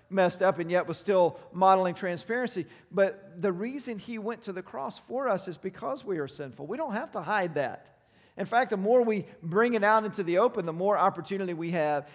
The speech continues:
to just experience the fullness of God's grace in our lives. And so we don't have to hide. I don't have to hide. You don't have to hide. And, and Jesus died for every single one of our,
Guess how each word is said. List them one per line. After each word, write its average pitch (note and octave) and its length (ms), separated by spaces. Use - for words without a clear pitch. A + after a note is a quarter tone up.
to E3 100
just D3+ 280
experience E3 840
the D3 80
fullness E3+ 540
of C3+ 100
God's B2+ 300
grace C2 400
in - 100
our B1+ 120
lives. - 480
And - 80
so F3+ 120
we E3 120
don't F#3 160
have G#3 140
to E3 80
hide. G3 340
I G#3 80
don't A#3 160
have F3+ 140
to F#3 100
hide. D#3+ 320
You D#3+ 100
don't A3 160
have F#3+ 160
to - 100
hide. D3+ 360
And, D#3+ 280
and D#3 160
Jesus E3+ 460
died E3 600
for F3+ 540
every E3+ 520
single F3+ 500
one D#3 240
of C#3 160
our, C#3 280